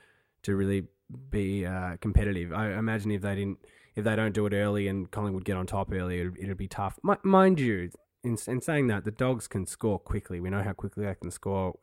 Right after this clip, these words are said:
as they did against Hawthorn last week. S-, so, and they've got that, they got that grit and determination back, and they got their heart and soul player in Libba.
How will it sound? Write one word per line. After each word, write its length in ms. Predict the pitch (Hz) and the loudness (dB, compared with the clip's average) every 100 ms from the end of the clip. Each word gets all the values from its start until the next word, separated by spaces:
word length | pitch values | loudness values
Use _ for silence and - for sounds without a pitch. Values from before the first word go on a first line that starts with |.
| _ | _
as 160 | 101 95 | -8 -4
they 120 | 98 | -4
did 160 | 101 95 | -4 -4
against 280 | 98 82 - | -6 -8 -6
Hawthorn 420 | 104 113 101 92 | -4 -4 -4 -4
last 260 | 92 90 - | -4 -4 -4
week. 200 | 92 90 _ - - - - _ _ - | -6 -6 _ -20 -20 -20 -20 _ _ -18
S-, 120 | - - 107 | -16 -10 -8
so, 200 | - 117 | 0 4
and 120 | 123 | 6
they've 100 | 123 | 6
got 160 | 127 135 | 4 4
that, 240 | 131 98 | 4 4
they 100 | 120 | 2
got 120 | 127 139 | 2 2
that 160 | 117 113 | 0 0
grit 340 | 127 139 - | 2 2 0
and 160 | 110 123 | -4 -4
determination 640 | 120 127 117 113 143 117 | -2 0 2 0 0 0
back, 300 | 110 123 - | 0 -2 -2
and 160 | 107 104 | -4 -2
they 60 | |
got 180 | 107 117 - _ _ _ _ 127 | -2 -4 -8 _ _ _ _ -8
their 160 | 117 | -4
heart 220 | 104 120 - | -2 -2 -2
and 100 | 110 | -2
soul 360 | 117 120 120 | 2 6 4
player 320 | 113 117 117 117 | 4 0 2 2
in 80 | 110 | 2
Libba. 340 | 117 113 113 | 2 2 -2